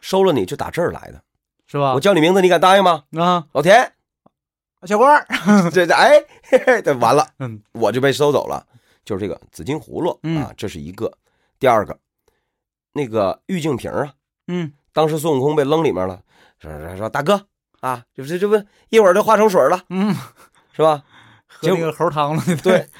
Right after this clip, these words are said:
Speaker 1: 结果，结-，结果没事儿啊。
Speaker 2: 嗯。
Speaker 1: 这是，这是，这是。
Speaker 2: 也不是没事儿，好像是当时孙悟空也是想了个招儿。
Speaker 1: 用计谋，
Speaker 2: 对，用计谋跑。
Speaker 1: 因为他心里清楚，真要是不想计谋出去的话，真就化成一股水了。
Speaker 2: 嗯。
Speaker 1: 啊，那就坏了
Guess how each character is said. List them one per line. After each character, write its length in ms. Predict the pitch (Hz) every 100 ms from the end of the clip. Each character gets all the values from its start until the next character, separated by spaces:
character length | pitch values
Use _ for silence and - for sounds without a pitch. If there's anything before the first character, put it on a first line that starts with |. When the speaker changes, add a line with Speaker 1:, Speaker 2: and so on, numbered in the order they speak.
| -
Speaker 1:
结 140 | - 170
果， 260 | 147 120 _ _ _ -
结-， 220 | 143 - - - _
结 120 | -
果 160 | 143 117
没 140 | 113 131
事 100 | 170
儿 180 | 147 _
啊。 160 | 101 104
Speaker 2:
嗯。 200 | 131 104 _ _ _ _
Speaker 1:
这 140 | 92
是， 160 | 76 -
这 100 | -
是， 140 | 73 71 -
这 40 |
是。 40 | 104
Speaker 2:
也 20 |
不 120 | 123
是 60 | 143
没 120 | 139
事 60 |
儿， 60 | 139
好 160 | - 117
像 200 | 160 165
是 140 | 170
当 180 | 165 165
时 120 | 170
孙 160 | 180 165
悟 40 |
空 120 | 160
也 120 | 160
是 80 | 139
想 160 | 147 120
了 60 |
个 40 | 147
招 100 | 151
儿。 140 | 135
Speaker 1:
用 220 | 120 143 123
计 240 | - 160
谋， 220 | 95 123
Speaker 2:
对， 120 | 170
用 120 | 151 165
计 100 | -
谋 60 |
跑。 40 | -
Speaker 1:
因 20 |
为 40 |
他 100 | 135
心 120 | 170
里 80 | 147
清 260 | - 151 156
楚， 240 | 117 - - _ _ _
真 180 | - 190
要 160 | 180
是 60 | 127
不 140 | 127
想 160 | 104 85
计 160 | 127 107
谋 120 | 98
出 220 | - 117
去 80 | 107
的 80 | 80
话， 160 | 76
真 220 | 73 131
就 100 | 123
化 160 | - 98
成 140 | 90
一 80 | 92
股 120 | 82
水 140 | 90 - -
了。 100 | - _ _ _ _ _ _
Speaker 2:
嗯。 200 | 123 123
Speaker 1:
啊， 80 | 95
那 100 | -
就 100 | 76
坏 220 | 67 104
了 80 | 65